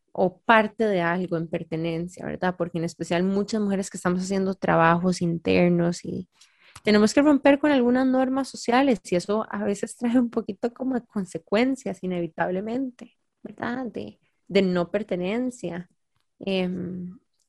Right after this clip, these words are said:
esos momentos donde le dicen a uno que es una intensa de forma no tan positiva,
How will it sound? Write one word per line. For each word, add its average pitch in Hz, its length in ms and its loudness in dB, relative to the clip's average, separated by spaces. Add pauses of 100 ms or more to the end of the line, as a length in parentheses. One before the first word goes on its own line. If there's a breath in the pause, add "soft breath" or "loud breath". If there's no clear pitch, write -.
esos 208 500 -2
momentos 202 420 2
donde 208 260 2
le 175 120 4
dicen 175 220 0
a 196 60 0
uno 202 160 -2
que 214 80 -4
es 196 80 -4
una 202 140 0
intensa 202 520 0
de 185 80 2
forma 185 240 0
no 190 160 0
tan 190 360 -4
positiva, 185 840 -4